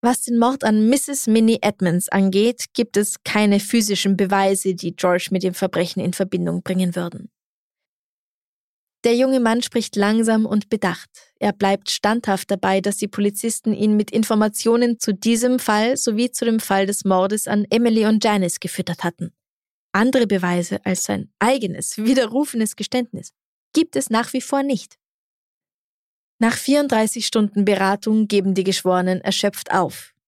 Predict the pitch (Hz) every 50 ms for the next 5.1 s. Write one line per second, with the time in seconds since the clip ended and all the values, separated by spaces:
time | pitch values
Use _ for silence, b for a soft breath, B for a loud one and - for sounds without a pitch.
0 | _ _ _ _ - 214 208 - - - - 247 247 - - 196 170 170 - -
1 | 175 - - - - - - - _ _ _ _ _ _ _ _ _ _ - 226
2 | 233 214 240 233 240 262 262 - - - 220 214 - 202 196 196 190 190 190 202
3 | 208 - - _ 208 220 220 - 226 202 196 196 202 196 - 208 190 190 185 -
4 | - - 208 196 196 202 190 202 190 - 202 185 - 190 185 - - - - -
5 | - _